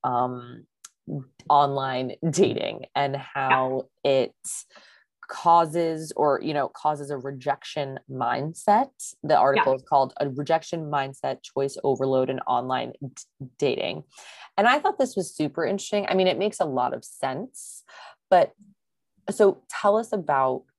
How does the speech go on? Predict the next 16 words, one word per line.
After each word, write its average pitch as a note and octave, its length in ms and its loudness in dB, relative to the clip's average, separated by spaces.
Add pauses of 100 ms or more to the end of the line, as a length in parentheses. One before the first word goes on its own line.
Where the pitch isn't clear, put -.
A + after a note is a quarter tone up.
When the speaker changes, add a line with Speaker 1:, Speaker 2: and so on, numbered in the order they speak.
Speaker 1:
like, B2 240 -2 (640)
your D#3 280 -6
findings. D3 840 -8
You E3 120 0
studied D#3 280 4
online D#3 360 0
dating C3+ 320 -2
and C3 120 -6
basically B2+ 480 -2
Speaker 2:
Yeah. B2+ 140 0 (100)
Speaker 1:
how, B2+ 500 2 (800)
despite D3+ 560 0
the D3+ 140 -4
availability C3+ 640 -2
of B2+ 80 -4
online C3 540 -6